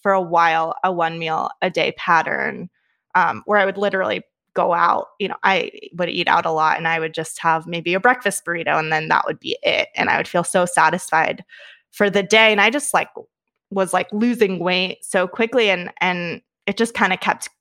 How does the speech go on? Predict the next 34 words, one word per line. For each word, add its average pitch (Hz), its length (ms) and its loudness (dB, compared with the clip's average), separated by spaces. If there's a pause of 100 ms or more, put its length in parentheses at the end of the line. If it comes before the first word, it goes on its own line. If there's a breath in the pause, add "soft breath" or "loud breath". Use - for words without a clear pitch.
(140)
going 160 340 0
with 165 140 -6
the 175 80 -2
fasting. - 640 0 (200 loud breath)
So 254 80 4
I 262 40 6
think 277 240 0
that's 233 240 4
why 208 120 4
I 196 40 2
was 190 100 -4
like, 170 200 -4
"Wow, 214 220 6
the, 185 260 0 (840 loud breath)
the 220 120 0
fasting 202 760 2
mixed 185 300 -6
with 175 220 -2
the 196 60 -2
Whole 202 120 2
Life 190 200 2
Challenge 180 360 0
or 190 80 -2
the 185 60 -4
fasting 185 640 0
mixed 185 300 -6
with 185 120 -4
some 180 240 -2
kind 170 380 -4
of 165 340 0 (480)
dietary 185 640 2
regimen 160 760 -2
just - 240 -6
makes 180 300 -4